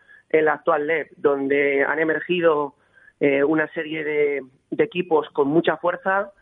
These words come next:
que están ofreciendo cantidades muy importantes a las que no se puede llegar ni competir, donde en este club se tiene muy claro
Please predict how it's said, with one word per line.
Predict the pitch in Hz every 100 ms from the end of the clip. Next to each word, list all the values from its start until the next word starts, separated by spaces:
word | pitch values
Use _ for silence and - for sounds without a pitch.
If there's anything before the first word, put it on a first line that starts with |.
| - _ _ _
que | 151
están | 139 160
ofreciendo | 160 147 175 160
cantidades | 160 147 139 151 151
muy | 151 156
importantes | 147 156 156 170 165 156 143 - -
a | 139
las | 131 131
que | 139
no | 139
se | 139 147
puede | 147 143 135 135 _ _ _ - -
llegar | 139 151 143
ni | 139
competir, | 156 160 160 208 208
donde | 151 147
en | 160
este | 170
club | - 165
se | 165
tiene | 165 165
muy | 160
claro | 175 170 156 147